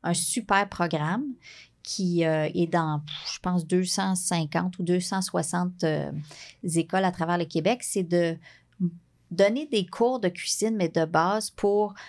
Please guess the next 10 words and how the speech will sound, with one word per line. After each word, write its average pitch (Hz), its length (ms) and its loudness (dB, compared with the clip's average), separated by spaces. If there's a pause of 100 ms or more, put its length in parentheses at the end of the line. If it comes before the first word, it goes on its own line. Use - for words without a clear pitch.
(160)
apprendre 214 580 0
aux 175 140 0
enfants, 165 380 -2
à, 175 380 0 (140)
aux 147 200 -6
enfants, - 360 -12
excusez, - 380 -14 (180)
aux 151 160 -8
adolescents, 147 540 -4 (560)
euh, 143 440 0